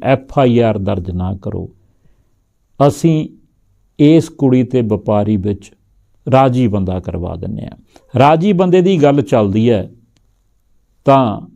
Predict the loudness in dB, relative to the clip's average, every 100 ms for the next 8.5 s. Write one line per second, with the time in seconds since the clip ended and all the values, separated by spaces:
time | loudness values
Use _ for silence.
0 | _ _ _ _ _ _ _ _ _ _
1 | _ 0 2 2 0 -2 -2 -2 -2 -4
2 | -6 -4 -6 -4 -4 -2 -2 -4 -6 -10
3 | -6 -6 -4 -6 -8 -10 -12 -14 -20 _
4 | _ _ _ _ _ _ _ _ _ 0
5 | 2 0 -4 -2 -2 0 0 -2 -4 -6
6 | -2 0 0 -2 -6 -6 -4 -4 -2 -4
7 | -4 -4 -4 -4 -2 0 0 -2 -8 -10
8 | -12 -12 -12 -16